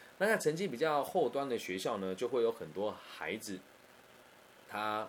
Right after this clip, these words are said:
家里的状况会比较紧缩一些。那在紧缩的状况呢，很多小朋友他会跟我说：“我现在在上学，但是我有一个弟弟在做这个工作，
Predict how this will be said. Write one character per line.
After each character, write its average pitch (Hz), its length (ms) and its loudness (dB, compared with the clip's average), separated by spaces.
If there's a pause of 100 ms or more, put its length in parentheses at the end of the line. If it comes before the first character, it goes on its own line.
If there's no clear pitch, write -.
(160)
家 123 140 4
里 104 100 0
的 90 60 -6
状 110 180 -4
况 107 140 -8
会 110 100 -2
比 92 80 -8
较 101 340 0 (220)
紧 - 220 -10
缩 90 240 -6
一 87 80 -10
些。 73 280 -10 (600)
那 165 100 2
在 202 100 2
紧 135 220 -2
缩 165 140 0
的 143 80 6
状 143 200 -2
况 135 220 -2
呢， 104 180 -2 (240)
很 98 200 -4
多 151 240 6
小 90 180 -2
朋 95 220 -6
友 65 240 0 (100)
他 117 80 2
会 120 80 4
跟 120 100 2
我 101 140 0
说 107 340 0 (420)
：“我 110 120 0
现 170 160 -4
在 160 160 2
在 117 640 2
上 101 340 -4
学， - 380 -10 (400)
但 139 180 4
是 131 220 -2
我 120 160 2
有 104 100 2
一 107 60 -2
个 110 100 0
弟 110 300 -4
弟 82 260 -12 (160)
在 101 500 2 (240)
做 104 280 -2
这 104 120 -2
个 92 220 0
工 117 260 0
作， 123 220 -2